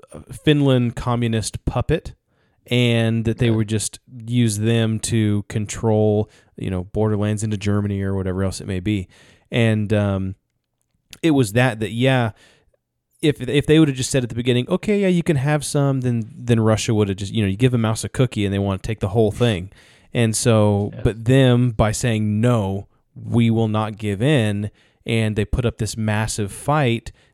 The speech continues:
Speaker 1: they were able to keep, and, and then at the end, Russia was just kinda like, you know, "Okay, fine, just give us this little, t-, we'll take this little tiny portion and then we'll just leave you alone 'cause we don't wanna fight anymore."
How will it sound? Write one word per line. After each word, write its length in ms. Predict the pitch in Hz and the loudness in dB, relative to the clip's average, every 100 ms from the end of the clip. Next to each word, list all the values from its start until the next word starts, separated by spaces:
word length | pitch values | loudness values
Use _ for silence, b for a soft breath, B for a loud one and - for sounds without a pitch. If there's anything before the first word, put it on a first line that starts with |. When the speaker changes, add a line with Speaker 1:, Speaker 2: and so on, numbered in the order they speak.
| - | 0
Speaker 1:
they 100 | 120 | 2
were 120 | 120 | 4
able 180 | 117 117 | 2 0
to 140 | - | -4
keep, 520 | 98 - - 160 147 107 | -10 -12 -4 -2 -2 -2
and, 120 | 117 | -6
and 160 | 127 120 | -4 -4
then 120 | 113 | -2
at 140 | 107 - | -4 -4
the 160 | 110 | -2
end, 280 | 139 151 120 | 0 2 2
Russia 260 | 120 - 113 | 0 0 -2
was 140 | 107 | -2
just 180 | 110 - | -4 -6
kinda 220 | 110 107 | -4 -2
like, 280 | 104 101 - | -2 -4 -4
you 120 | 120 | 0
know, 200 | 123 113 b b b b _ | 0 0 b b b b _
"Okay, 180 | 151 143 | -2 0
fine, 300 | 120 110 90 | 0 -2 -2
just 180 | 135 - | -4 -2
give 140 | 151 | 0
us 100 | 147 | 0
this 160 | 131 - | 0 -4
little, 320 | 110 120 143 | -6 -6 -6
t-, 140 | - - | -6 -6
we'll 80 | |
take 200 | 156 175 | 0 0
this 80 | 170 | 2
little 140 | 135 160 | 0 0
tiny 260 | 180 170 | 2 2
portion 320 | - 156 - | 4 2 4
and 80 | 143 | 0
then 80 | 127 | 2
we'll 80 | 123 | 0
just 200 | 120 117 | -2 -2
leave 220 | 117 135 | 0 2
you 140 | 131 117 | 4 2
alone 260 | 107 123 | 4 2
'cause 140 | 107 101 | 0 0
we 80 | 120 | 0
don't 120 | 113 | 2
wanna 160 | 117 | 0
fight 240 | 107 113 113 | 0 -2 -2
anymore." 420 | 95 90 92 104 | -4 -6 -8 -10